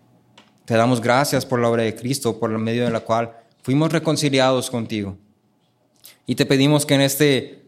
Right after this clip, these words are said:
viaje que hemos emprendido, Señor, en este llamado que nos ha sido dado,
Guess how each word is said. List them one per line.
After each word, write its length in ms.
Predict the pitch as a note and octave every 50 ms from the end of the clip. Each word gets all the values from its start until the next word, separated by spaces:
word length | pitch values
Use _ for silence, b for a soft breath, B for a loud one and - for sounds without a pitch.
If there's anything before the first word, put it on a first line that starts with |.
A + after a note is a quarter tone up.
| _ -
viaje 500 | - A#2 C#3 D3 E3 F#3 F3+ F3 D#3+ C#3+
que 120 | - D3
hemos 220 | C#3+ C#3+ C#3+ C#3 D3+
emprendido, 600 | C#3+ C3+ C3 C3+ B2+ B2 B2 C#3+ D#3 C#3+ C3+ B2+
Señor, 300 | - C3 B2 B2 B2 B2
en 120 | B2 B2
este 640 | B2+ B2+ B2+ - C#3+ C#3 C3+ C3 A#2+ - - - _ -
llamado 560 | A#2+ C3 B2+ B2+ C3 C3+ C#3+ D#3 D#3+ D3+ C#3+
que 100 | C#3+ C3+
nos 200 | C3 B2+ B2 -
ha 60 | C#3
sido 300 | - - D3 C#3 C3 A#2+
dado, 480 | B2 C3 D3+ D#3 C3+ B2 A#2+ - B